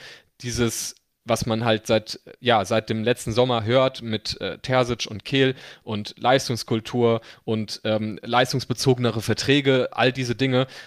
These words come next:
das scheint offensichtlich auch jetzt unmittelbar umgesetzt zu werden. Und wir sehen jetzt, da passiert was. Und das ist nicht nur was, was wir uns irgendwie irgendwo hinschreiben und dann,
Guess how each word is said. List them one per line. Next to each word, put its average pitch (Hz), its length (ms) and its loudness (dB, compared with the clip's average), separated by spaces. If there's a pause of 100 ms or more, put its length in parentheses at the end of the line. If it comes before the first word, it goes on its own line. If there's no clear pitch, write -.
das 113 140 2
scheint 135 260 0
offensichtlich 123 640 -4
auch 120 260 2 (180)
jetzt - 320 -2 (180)
unmittelbar 139 560 2
umgesetzt 117 460 -2
zu 101 80 -8
werden. 101 200 0
Und 107 140 -6
wir 113 80 2
sehen 127 160 2
jetzt, 123 200 0
da 110 40 2
passiert - 480 2
was. 101 180 -2
Und 107 80 -4
das 107 140 -4
ist - 140 -8
nicht 127 160 -4
nur 120 120 0
was, 117 160 2
was 117 180 -2
wir 117 80 2
uns 113 160 -2 (440)
irgendwie 120 340 2
irgendwo 120 420 -2
hinschreiben 123 640 2
und 117 240 -4
dann, 117 260 2